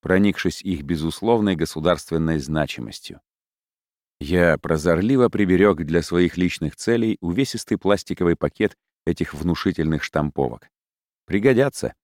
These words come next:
ибо тщеславие людское не убавляется. А уж кому при случае вручить этакую награду найдётся. И через годы.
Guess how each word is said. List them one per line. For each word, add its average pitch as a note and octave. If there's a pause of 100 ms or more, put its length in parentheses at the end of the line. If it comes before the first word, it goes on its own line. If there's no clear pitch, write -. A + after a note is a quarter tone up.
(180)
ибо F2+
тщеславие A2+
людское G#2
не F2
убавляется. D#2 (280)
А F2
уж G2
кому G2
при D#3+
случае C#3
вручить G2+
этакую F2+
награду D#2+
найдётся. A#2 (380)
И F2
через D#2+
годы. D2